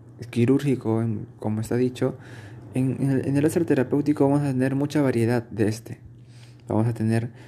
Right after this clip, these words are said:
el láser terapéutico de helio neón, que va a ser de color rojo. Más adelante vamos a poder observar de que no todos los láseres se pueden,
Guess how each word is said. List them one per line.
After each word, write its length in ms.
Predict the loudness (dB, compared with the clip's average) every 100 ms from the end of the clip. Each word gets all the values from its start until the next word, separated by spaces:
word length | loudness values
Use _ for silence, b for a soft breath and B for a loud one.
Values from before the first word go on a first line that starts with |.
| B B B B -20 -20 -8
el 800 | -4 0 0 0 -2 -6 -12 -16 -10
láser 480 | 0 0 0 -2 -2
terapéutico 720 | -2 -4 -2 -2 -2 0 0
de 80 | 0
helio 260 | 2 2 2
neón, 360 | 0 0 -4 -10 -20 B B B B B -16 0
que 140 | 2
va 80 | 2
a 40 |
ser 180 | 0 0
de 120 | 0
color 300 | 0 -2 0
rojo. 420 | 2 2 2 -2 -4 B B -16 -16 -16 -20 -20 -8
Más 160 | -4 0
adelante 380 | 2 2 0 0
vamos 240 | 0 0
a 60 | 0
poder 220 | 2 0
observar 560 | 0 -4 -2 0 0 -6 B B -2
de 140 | 0
que 140 | 2
no 160 | 2 2
todos 280 | 2 4 4
los 160 | 2
láseres 600 | 2 0 0 -2 -2 -4 -10 -10
se 180 | -2 0
pueden, 460 | 2 0 2 0